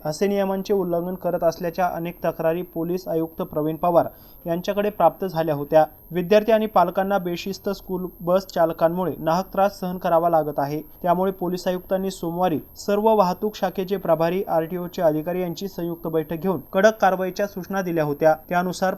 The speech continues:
पोलीस उपायुक्त शर्मिष्ठा घारगे यांच्या मार्गदर्शनाखाली सहाय्यक आयुक्त धनंजय पाटील, वाळू शाखेचे प्रभारी पोलीस निरीक्षक सचिन इंगोले,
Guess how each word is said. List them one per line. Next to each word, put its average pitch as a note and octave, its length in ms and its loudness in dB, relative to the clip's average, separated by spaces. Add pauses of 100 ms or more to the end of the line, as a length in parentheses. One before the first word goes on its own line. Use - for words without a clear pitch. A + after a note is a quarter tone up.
पोलीस F#3+ 300 -4
उपायुक्त F#3 520 -2 (160)
शर्मिष्ठा G#3+ 540 2
घारगे F3+ 400 0 (140)
यांच्या F#3+ 320 0
मार्गदर्शनाखाली G3 880 -2
सहाय्यक F#3+ 420 -4
आयुक्त F#3 300 -4
धनंजय F3 460 -6
पाटील, F3 460 -2
वाळू F3+ 280 2
शाखेचे G3+ 440 -2
प्रभारी F3 420 -2
पोलीस E3+ 400 -6
निरीक्षक E3+ 440 -4
सचिन F3 320 -6
इंगोले, E3 380 0